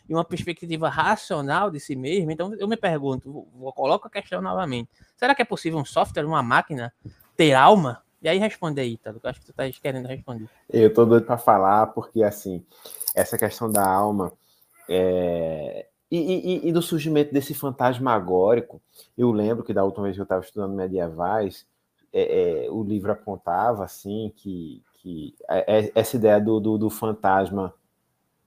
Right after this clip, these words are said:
Speaker 2: enquanto uma impressão do corpo humano vivo. Esse fantasma que a gente vê na indústria, no cine-, no cinema,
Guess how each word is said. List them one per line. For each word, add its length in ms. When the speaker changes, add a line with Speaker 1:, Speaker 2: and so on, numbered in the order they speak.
Speaker 2:
enquanto 480
uma 200
impressão 1080
do 80
corpo 580
humano 460
vivo. 540
Esse 160
fantasma 380
que 60
a 40
gente 240
vê 140
na 120
indústria, 400
no 80
cine-, 360
no 120
cinema, 600